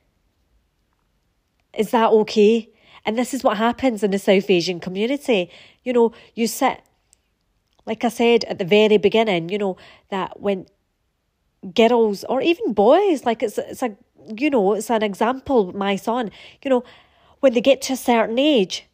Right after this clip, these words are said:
they start throwing little digs in, you know, trying to get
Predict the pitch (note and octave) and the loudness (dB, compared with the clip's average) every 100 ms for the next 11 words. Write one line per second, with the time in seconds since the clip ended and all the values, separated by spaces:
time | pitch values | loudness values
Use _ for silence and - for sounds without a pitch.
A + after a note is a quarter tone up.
0 | _ G3 A3+ - A3+ G#3 G3 - _ _ | _ -6 -4 -2 0 0 -2 -8 _ _
1 | _ _ _ _ _ _ _ - - A3+ | _ _ _ _ _ _ _ -20 -4 0
2 | A#3 A3 G#3+ G3 A3 G3+ - G3+ F3 E3+ | 2 2 0 -2 0 -2 -2 -4 -4 -6
3 | F3 A3+ F#3+ F#3 - G3+ G3 F#3+ F#3+ G3 | -8 -6 -4 -6 -6 -6 -6 -6 -6 -2
4 | F#3+ F#3 - - | 0 -2 -8 -20